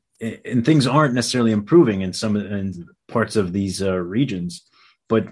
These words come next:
still, uh, like you were saying, it starts from the top down, right?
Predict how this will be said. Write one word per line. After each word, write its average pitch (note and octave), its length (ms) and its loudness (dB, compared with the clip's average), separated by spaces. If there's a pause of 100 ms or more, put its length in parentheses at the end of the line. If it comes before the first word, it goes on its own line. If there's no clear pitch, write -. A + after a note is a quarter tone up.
(160)
still, - 440 2 (400)
uh, G#2 340 -2
like G#2 280 -2
you A#2+ 40 2
were A#2+ 60 4
saying, B2 220 2
it F#2+ 80 -2
starts A#2+ 220 -2
from A#2 180 0
the G#2 60 -2
top G#2+ 400 -4
down, G#2+ 400 -2
right? G#2 400 -2